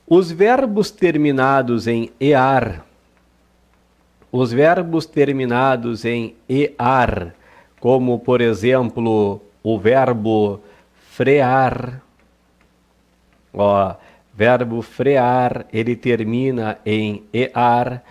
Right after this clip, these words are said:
como, por exemplo, o verbo enfear, o verbo enfear, ele termina em ear. Os verbos terminados em ear jamais apresentarão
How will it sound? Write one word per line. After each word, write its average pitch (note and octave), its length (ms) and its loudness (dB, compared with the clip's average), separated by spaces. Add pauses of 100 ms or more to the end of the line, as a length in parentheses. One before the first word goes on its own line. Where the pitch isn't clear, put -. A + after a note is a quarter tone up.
(300)
como, C#3 260 2
por C3+ 160 2
exemplo, B2 880 0
o A#2+ 160 -2
verbo A2+ 800 0 (120)
enfear, A#2+ 1200 0 (580)
o A2 140 -4
verbo B2+ 760 0
enfear, C3 1400 0 (360)
ele A#2 260 -2
termina C3 840 -2
em A#2+ 360 -4
ear. B2 540 0 (420)
Os C3+ 220 0
verbos G#3 420 0
terminados D#3 720 0
em C#3 240 2
ear C3+ 520 2 (100)
jamais D3+ 960 0
apresentarão C3+ 1080 2